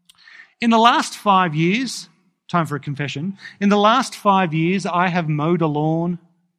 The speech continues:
twice. Uh, and both of those times have happened in the last four weeks. That's because in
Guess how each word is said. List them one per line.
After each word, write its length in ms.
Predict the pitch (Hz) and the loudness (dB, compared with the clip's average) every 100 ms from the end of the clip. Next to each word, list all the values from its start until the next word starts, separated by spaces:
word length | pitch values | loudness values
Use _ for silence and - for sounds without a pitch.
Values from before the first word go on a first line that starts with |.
| _ | _
twice. 580 | - 135 92 - - - _ _ _ _ 214 - - - - - | -8 -8 -8 -12 -16 -18 _ _ _ _ -20 -18 -16 -16 -10 -4
Uh, 120 | 180 | -2
and 200 | 190 151 | 0 2
both 240 | 180 220 220 | 2 2 0
of 80 | |
those 200 | 208 202 | 0 0
times 420 | - 190 196 202 180 | 0 0 0 -2 -4
have 100 | - | -6
happened 380 | 160 170 160 | -6 -4 -4
in 180 | 175 156 | -4 -6
the 80 | 139 | -4
last 360 | 135 139 131 - | -2 -2 -6 -12
four 320 | - 127 123 | -6 -4 -4
weeks. 480 | 117 - - - - - - _ - | -6 -10 -12 -12 -14 -20 -20 _ -2
That's 220 | 190 - | -2 0
because 500 | 277 214 160 139 143 - | -6 -4 -4 -4 -6 -6
in 180 | 151 | -2